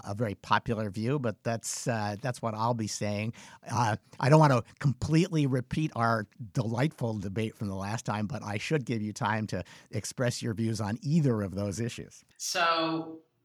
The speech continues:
Speaker 2: the one thing is, the problem with running an internet service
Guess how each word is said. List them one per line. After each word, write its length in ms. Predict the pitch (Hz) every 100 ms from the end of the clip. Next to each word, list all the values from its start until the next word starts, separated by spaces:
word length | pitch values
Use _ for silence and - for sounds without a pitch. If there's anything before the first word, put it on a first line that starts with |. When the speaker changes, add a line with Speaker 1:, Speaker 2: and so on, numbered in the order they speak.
| _ _ _ _ _ -
Speaker 2:
the 120 | 170
one 440 | 160 180 240 294 -
thing 480 | 196 165 156 156 -
is, 800 | 156 151 143 139 139 135 - - - - -
the 160 | 160 160
problem 600 | - 165 185 214 254 196
with 240 | 170 160
running 400 | 143 156 160 170
an 220 | 147 123 -
internet 520 | 156 170 160 156 -
service 920 | - 147 139 180 214 - - -